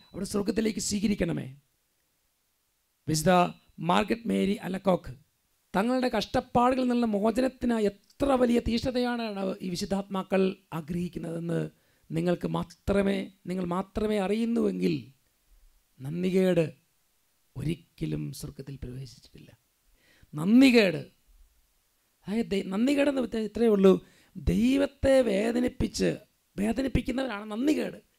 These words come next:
ഇത്രയേറെ അനുഗ്രഹം ഈ ഭൂമിയിൽ നേടിയിട്ട് നന്ദിയില്ലാതെ മരിച്ച് പോയ ആത്മാക്കൾ സ്വർഗത്തിൽ പ്രവേശിക്കുകയില്ല. എങ്കിലും പ്രിയപ്പെട്ട സഹോദരങ്ങളെ, അവർ ശുദ്ധീകരണ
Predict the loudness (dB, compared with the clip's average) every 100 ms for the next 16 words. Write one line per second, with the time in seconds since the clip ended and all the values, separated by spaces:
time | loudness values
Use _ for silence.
0 | _ -4 0 4 4 2 0 0 0 -2
1 | -8 _ -14 -6 -2 0 0 -2 -6 -6
2 | -4 -2 -4 -6 _ _ _ -4 0 4
3 | 4 2 0 2 2 0 -2 _ -14 -6
4 | -2 -2 -4 -6 -6 -8 _ _ -10 -4
5 | -2 -4 -6 -8 -6 -6 -6 -4 2 2
6 | 2 0 0 4 8 8 6 -6 _ _
7 | _ _ _ _ _ _ _ _ _ _
8 | _ -4 -2 0 0 -2 -2 -4 -2 -2
9 | 0 2 2 0 -8 _ _ _ _ _
10 | _ -8 -6 -4 -2 -2 0 0